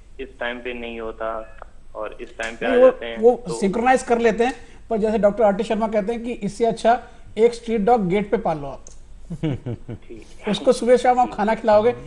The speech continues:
Speaker 2: तो आपकी सबकी सारी, सारी problem, आपका जो अकेलापन है,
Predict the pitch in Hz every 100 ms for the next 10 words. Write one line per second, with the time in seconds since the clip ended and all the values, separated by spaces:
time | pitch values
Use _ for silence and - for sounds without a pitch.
0 | - - 226 185 196 202 240 226 208 262
1 | 208 220 226 226 - 180 220 226 214 202
2 | 202 202 180 220 233 - 190 202 214 226